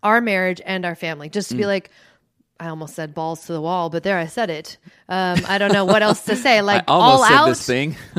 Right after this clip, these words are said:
Speaker 2: <laughs>
Speaker 1: I, that, that is my intention, is, like, full on,
Speaker 2: Yeah.
Speaker 1: just do it, stop complaining, be a bad A, and do it.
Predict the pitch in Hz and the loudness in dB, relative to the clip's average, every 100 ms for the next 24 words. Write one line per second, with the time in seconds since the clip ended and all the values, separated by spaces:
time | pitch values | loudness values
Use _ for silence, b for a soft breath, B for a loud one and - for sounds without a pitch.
0 | - - - - - 220 240 233 254 269 | -8 -8 -10 -10 -8 -2 0 4 4 6
1 | 262 285 247 269 247 226 226 196 190 180 | 4 4 2 0 0 -2 -4 -6 -8 -6
2 | 190 185 - - - 233 294 247 226 226 | -8 -8 -14 -12 -2 0 2 2 2 0
3 | 214 b 123 - 196 233 - - 233 226 | -6 b -8 -4 2 2 0 -4 -2 0
4 | 220 - b - - 180 196 - 269 254 | -2 -4 b -14 -2 0 0 -2 -6 -4
5 | 220 208 208 202 - 147 - 202 214 240 | -4 -4 -6 -8 -12 -20 -6 -2 -2 -4
6 | 175 _ _ 202 196 160 _ - 185 233 | -8 _ _ -6 -6 -8 _ -6 0 0
7 | 196 165 165 180 190 208 165 160 254 349 | 0 -4 -6 -6 -6 -6 -4 2 4 6
8 | 349 170 202 - - | 4 2 -2 -10 -16